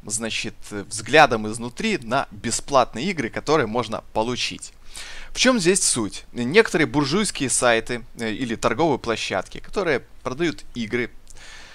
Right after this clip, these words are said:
в виде Steam ключей, которые вы покупаете этот ключик и активируете в Стиме.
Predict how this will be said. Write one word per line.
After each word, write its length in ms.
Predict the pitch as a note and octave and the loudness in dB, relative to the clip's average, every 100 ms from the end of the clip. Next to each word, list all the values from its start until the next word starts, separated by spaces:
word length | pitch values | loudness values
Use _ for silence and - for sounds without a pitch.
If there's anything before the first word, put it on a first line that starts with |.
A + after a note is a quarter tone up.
| - - | -20 -12
в 40 | |
виде 440 | A#2 E3 C#3 C#3 C3 | -2 -2 2 4 4
Steam 460 | - - - D3+ A#2+ | 4 0 0 -2 -4
ключей, 640 | - C#3+ C#3+ - C#3 B2 G#2+ | -4 -2 0 0 2 0 -2
которые 640 | - A#2+ B2 A#2 G#2+ G#2 | -4 -4 0 2 2 0
вы 300 | G2 G#2 G2+ | -2 -6 -8
покупаете 720 | G2 G2 - G2+ G2 - G2+ | -8 -10 -6 -4 -4 -6 -8
этот 280 | F#2+ G2+ - | -8 -10 -14
ключик 540 | - F#3+ A#3+ - D#3+ D3+ | -6 -2 0 0 0 0
и 60 | |
активируете 720 | D3+ - C#3 C3 B2+ A#2+ - - | -2 -2 -6 -2 -2 -2 -6 -10
в 60 | - | -8
Стиме. 500 | - - C3+ G#2+ F#2+ | -4 -2 -2 -4 -6